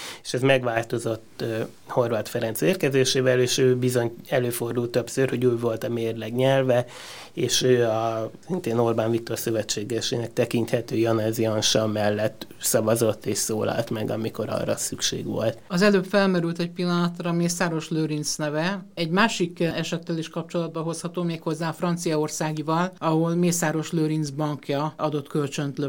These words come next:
Speaker 2: Pennek a kampányhoz.
Speaker 1: Igen, ez Franciaországban átláthatóbbak ezek a pénzügyek, és tulajdonképpen az Marine Le Pen vagyonbevallásából derült ki, hogy az elnökválasztási kampány előtt a magyar M K B bank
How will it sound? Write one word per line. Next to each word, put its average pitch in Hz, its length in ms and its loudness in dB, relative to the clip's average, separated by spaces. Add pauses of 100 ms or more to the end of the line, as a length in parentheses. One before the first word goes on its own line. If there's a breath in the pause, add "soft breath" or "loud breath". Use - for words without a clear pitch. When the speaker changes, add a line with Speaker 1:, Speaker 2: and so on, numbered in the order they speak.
(120)
Speaker 2:
Pennek 135 680 -4
a 135 460 -4
kampányhoz. 131 840 -2
Speaker 1:
Igen, 143 320 4
ez 131 280 2 (100)
Franciaországban 131 840 0
átláthatóbbak 120 1000 -6
ezek 120 300 -6
a 117 340 -2 (280)
pénzügyek, 139 500 0
és 123 100 -2
tulajdonképpen 123 920 -2
az 123 180 -4
Marine 127 360 4
Le 117 100 -2
Pen 120 520 -6
vagyonbevallásából 117 1400 2 (160)
derült 113 380 -6
ki, 160 320 2 (100)
hogy 156 340 -8
az 117 280 -2
elnökválasztási 120 960 0
kampány 117 480 -4
előtt 139 640 2
a 123 120 -2
magyar 117 380 0
M 117 140 0
K 110 280 -6
B 113 200 -4
bank 113 440 -2